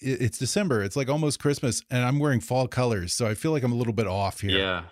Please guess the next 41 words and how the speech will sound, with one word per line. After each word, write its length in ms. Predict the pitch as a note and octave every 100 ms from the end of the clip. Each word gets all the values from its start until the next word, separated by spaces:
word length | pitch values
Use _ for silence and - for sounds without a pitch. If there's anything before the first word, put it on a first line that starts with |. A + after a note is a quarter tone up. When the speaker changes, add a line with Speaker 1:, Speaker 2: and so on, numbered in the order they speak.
| -
Speaker 1:
Like, 140 | A2
Speaker 2:
that's 80 | G#2
Speaker 1:
wearing 140 | A2+ A2+
Speaker 2:
really 180 | B2+ A#2
Speaker 1:
this, 120 | G#2
Speaker 2:
disgusting. 520 | - G#2 F2+ F2+ D#2+ - B2
It 80 | C3
Speaker 1:
yeah, 100 | A2+
Speaker 2:
really 60 | F2
pisses 160 | F2 -
Speaker 1:
fall 260 | A#2 A#2+
Speaker 2:
me 60 | A#2 E2+
off. 120 | G#2+
Speaker 1:
Argyle. 500 | A2+ G#2+ G2+ G2 - - - - - - _
So, 260 | - A2 G#2
but 140 | G2+
I 120 | D3+ F3+
don't 80 | E3+
Speaker 2:
Yeah. 60 | D#3+
Speaker 1:
own 200 | D#3 E3
an 120 | C3
ugly 260 | C3 B2+ B2
qu-, 260 | - C3
Christmas 440 | - C#3 B2 A#2 -
sweater, 340 | G#2 F2 E2
so 340 | - G2+ F2+ - _ A2
I 80 |
don't 100 | A2+
know. 80 | A2+
Speaker 2:
I 80 | G#2
can, 220 | G#2+ G#2+
I'll, 320 | G2 G2+ G#2 - -
yeah, 280 | A2+ A#2+ B2+
you 140 | A2+
do, 180 | G2 F#2+
and 80 | F#2
you're 100 | F2
wearing 340 | F#2 F#2 D#2
it. 160 | D#2 - - -
Speaker 1:
<laughs> 120 | D3+ - - - - - F#3 - A3
It, 140 | A#3